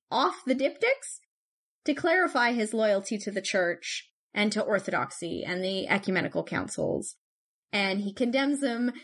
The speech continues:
as schismatics for their resistance of him. "So you're not gonna put my name on the diptychs? Well, you're schismatics now, so suck on that." But for now, he is generally accepted as pope, and he has to get to the business of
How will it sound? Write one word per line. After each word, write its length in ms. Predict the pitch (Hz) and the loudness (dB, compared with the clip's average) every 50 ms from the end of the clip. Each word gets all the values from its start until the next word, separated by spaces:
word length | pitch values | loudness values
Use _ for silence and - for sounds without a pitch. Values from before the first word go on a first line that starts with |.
| - - - | -20 -10 -4
as 240 | 226 220 214 208 208 - | 0 0 2 0 0 -4
schismatics 800 | - - 262 240 233 - 311 - 403 294 220 214 220 220 - - | -4 -2 0 0 2 2 2 2 2 2 2 2 0 0 -2 -6
for 240 | - - - 226 220 | -10 -2 0 0 2
their 240 | 220 214 202 202 190 | 2 2 2 2 2
resistance 580 | 202 220 214 254 247 - 220 190 175 170 - | 0 0 0 0 -2 0 0 0 0 -2 -4
of 200 | - - 151 - | -6 -6 -8 -6
him. 300 | 170 - 78 76 - - _ _ _ _ | -6 -10 -10 -10 -14 -16 _ _ _ _
"So 460 | - - 190 170 156 156 156 - - _ _ - | -8 -4 -2 0 0 0 -2 -2 -4 _ _ -10
you're 180 | 170 185 175 | 0 2 2
not 180 | 165 170 - - | 2 2 0 0
gonna 140 | - 190 185 | 0 -2 -2
put 140 | - 208 196 | -2 -4 -4
my 120 | 190 196 | -2 -2
name 240 | 196 196 196 196 202 | 0 0 0 0 2
on 80 | 202 | 2
the 60 | 208 202 | 2 2
diptychs? 500 | 208 208 208 - 254 254 269 - - - | 2 0 2 2 0 0 0 -2 -4 -2
Well, 440 | 180 170 170 170 170 165 170 175 - _ _ _ _ _ | 0 2 2 2 2 2 0 0 -4 _ _ _ _ _
you're 140 | - 185 170 | 0 0 0
schismatics 680 | 170 - - 202 190 - 175 160 147 - - - - - | 0 0 -2 -2 -2 0 0 0 0 0 -2 -4 -4 -6
now, 360 | 160 175 - - - - - _ | -6 -4 -4 -6 -10 -12 -14 _
so 200 | - - 202 - | -6 -4 -4 -4
suck 320 | - - - - - - | -4 -4 -6 -6 -4 -2
on 200 | 185 180 170 143 | -2 -2 -2 -2
that." 180 | - - - - _ _ _ _ _ _ _ _ _ _ _ _ _ _ _ _ _ _ _ - | -4 -6 -8 -12 _ _ _ _ _ _ _ _ _ _ _ _ _ _ _ _ _ _ _ -14
But 260 | 254 226 - 262 233 | -12 -4 -2 -2 -2
for 120 | - - 285 | 0 0 2
now, 320 | 277 269 262 269 269 285 | 2 2 2 2 2 0
he 380 | 277 - - 277 269 262 262 262 | 0 0 0 0 0 2 2 2
is 360 | 262 247 247 233 220 - - | 0 0 -2 -6 -6 -10 -10
generally 480 | - - 262 240 247 247 247 240 233 233 | -4 -2 0 0 0 0 0 0 0 0
accepted 360 | 233 - 262 233 - 247 233 | -2 -2 -4 -4 -4 -2 -4
as 120 | 233 233 | -4 -4
pope, 400 | - - 359 415 311 220 220 - - | -4 -2 2 2 4 2 2 -2 -4
and 140 | - 196 196 | -4 -4 -4
he 220 | 196 196 220 220 208 | -2 0 0 0 0
has 260 | 214 190 196 - - | 0 -2 -2 -4 -6
to 80 | - 220 | -6 -4
get 240 | - - - - - | -4 -4 -6 -6 -10
to 340 | - - 214 214 208 196 - | -6 -2 -2 -2 -2 -2 -4
the 120 | 190 196 180 | -4 -2 0
business 400 | 190 175 170 175 170 170 - - | 0 0 0 0 -6 -4 -2 -4
of 180 | 208 202 - | -4 -4 -4